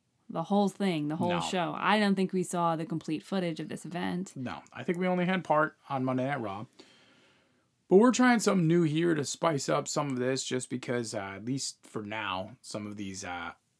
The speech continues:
Speaker 2: these superstars are filled with a lot of, uh, squash matches. So we are going to, I'm gonna take you, Jen,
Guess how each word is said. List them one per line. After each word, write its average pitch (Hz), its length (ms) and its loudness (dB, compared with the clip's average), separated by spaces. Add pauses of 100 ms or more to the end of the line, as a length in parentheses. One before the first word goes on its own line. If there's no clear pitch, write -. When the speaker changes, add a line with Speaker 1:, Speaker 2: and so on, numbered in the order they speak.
(680)
Speaker 2:
these 107 220 -10
superstars 113 440 -8
are 95 40 -18
filled 98 240 -10
with 95 80 -14
a 101 40 -14
lot 87 580 -6 (560)
of, 87 280 -10
uh, - 240 -14
squash - 460 -10
matches. 67 400 -10
So 85 300 -6 (580)
we 190 240 8
are 220 140 6
going 170 320 4
to, 110 340 -4 (180)
I'm 131 140 -4
gonna 127 100 -2
take 165 240 0
you, 113 60 -6
Jen, 95 320 -10